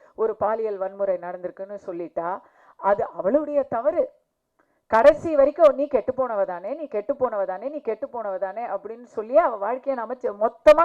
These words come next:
கா-, கா-, மொத்தமா க்ளோஸ் பண்ணிடுவோம். இது யாருடைய தவறு? ஒரு பெண் பாலியல் வன்முறைக்கு உட்பட்டு விட்டால், அது அவளை வன்முறை செய்த அந்த மிருகத்தின் தவறா,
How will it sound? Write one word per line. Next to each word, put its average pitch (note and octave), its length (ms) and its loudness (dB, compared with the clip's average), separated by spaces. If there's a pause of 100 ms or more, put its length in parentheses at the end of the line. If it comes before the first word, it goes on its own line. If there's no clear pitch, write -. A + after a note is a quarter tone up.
கா-, A3 200 -2
கா-, F#3+ 140 -8 (380)
மொத்தமா G#4 320 2
க்ளோஸ் D4+ 280 6
பண்ணிடுவோம். E3+ 360 -6 (800)
இது C4 240 0
யாருடைய D#4 480 6
தவறு? F3+ 420 0 (1120)
ஒரு C4 260 8
பெண் E4 400 8
பாலியல் D4 500 6
வன்முறைக்கு C4 460 4
உட்பட்டு B3 520 -2
விட்டால், G#3 540 2 (140)
அது G#3+ 420 6 (240)
அவளை G#3+ 400 6
வன்முறை C#4 720 6
செய்த E4 680 4
அந்த B3+ 240 2
மிருகத்தின் A#3 600 2
தவறா, F3 580 -2